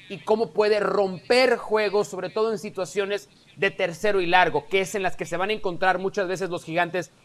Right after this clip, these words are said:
porque no tienen ataque terrestre. La única estadística que le, además le puede favorecer a los Browns para decir, bueno, por lo menos no es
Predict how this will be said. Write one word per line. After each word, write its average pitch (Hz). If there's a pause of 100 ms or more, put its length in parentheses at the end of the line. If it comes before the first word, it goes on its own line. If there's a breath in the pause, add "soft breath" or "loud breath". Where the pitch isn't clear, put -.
porque 175
no 180
tienen 185
ataque 160
terrestre. 147
La 202
única 320 (340)
estadística 233
que 202
le, 185
además 196
le 196
puede 220 (160)
favorecer 185
a 262
los 170
Browns 214
para 190
decir, 180
bueno, 277
por 196
lo 180
menos 269
no 233
es -